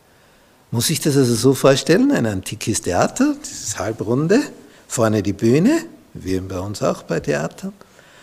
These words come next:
Und da vorne läuft also das Programm und die anderen sind die Zuschauer. Und Paulus sagt, unser Planet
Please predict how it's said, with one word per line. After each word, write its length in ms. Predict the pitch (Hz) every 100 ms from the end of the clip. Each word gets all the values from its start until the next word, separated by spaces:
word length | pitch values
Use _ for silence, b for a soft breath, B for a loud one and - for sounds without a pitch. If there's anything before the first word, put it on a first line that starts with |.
| b b b b b _ -
Und 300 | 143 139 131 - - - - - _ _ _ _ _
da 120 | - 139
vorne 260 | 139 139
läuft 300 | 165 185 185
also 140 | 202 180
das 120 | -
Programm 460 | 214 214 208 180
und 160 | 123 110
die 80 | 127
anderen 240 | 143 170
sind 180 | 160 175
die 100 | 185
Zuschauer. 680 | - 202 160 - - - - _ _ _ _ b b b b b _ _ -
Und 160 | 123
Paulus 480 | - - 185 190 -
sagt, 240 | 165 156 -
unser 260 | 233 285 254
Planet 800 | 160 170 180 233 156 - - -